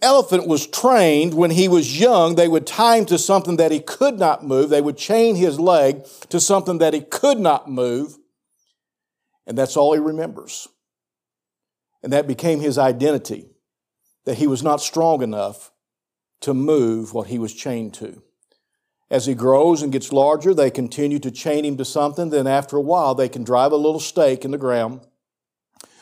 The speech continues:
put a chain on one leg, and put it to that, that stake, and all he does is feel the tug of it, and he doesn't go anywhere.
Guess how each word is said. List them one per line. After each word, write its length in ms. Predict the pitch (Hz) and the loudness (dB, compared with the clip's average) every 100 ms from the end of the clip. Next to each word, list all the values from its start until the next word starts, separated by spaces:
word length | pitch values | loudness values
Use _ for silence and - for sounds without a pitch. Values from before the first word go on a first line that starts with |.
| _ _ | _ _
put 120 | - | -6
a 40 | 127 | -6
chain 380 | - 185 190 175 | -2 0 2 2
on 160 | 151 | 2
one 180 | 156 175 | 2 0
leg, 400 | 147 123 117 123 _ _ _ _ _ _ _ - | 0 0 -2 -8 _ _ _ _ _ _ _ -12
and 180 | 123 110 | -10 -2
put 140 | 170 | -2
it 100 | 160 | 0
to 80 | 156 | 2
that, 280 | 151 147 - _ _ | 2 2 -4 _ _
that 260 | 143 139 135 | -2 -2 -2
stake, 480 | - 190 143 127 - | -4 0 0 0 -4
and 100 | 127 | 0
all 200 | 127 156 | 2 2
he 160 | 175 | -2
does 240 | 185 170 123 | 0 0 0
is 160 | 113 | -8
feel 260 | - 160 156 | -4 0 0
the 140 | 139 | 0
tug 420 | - - 190 165 123 | -6 -2 0 2 2
of 160 | 113 | 0
it, 180 | 120 - _ _ _ _ - | 0 -2 _ _ _ _ -8
and 80 | |
he 60 | 120 | -4
doesn't 260 | 120 113 120 | -2 -2 0
go 220 | 120 107 | 0 -2
anywhere. 320 | 104 98 | -8 -14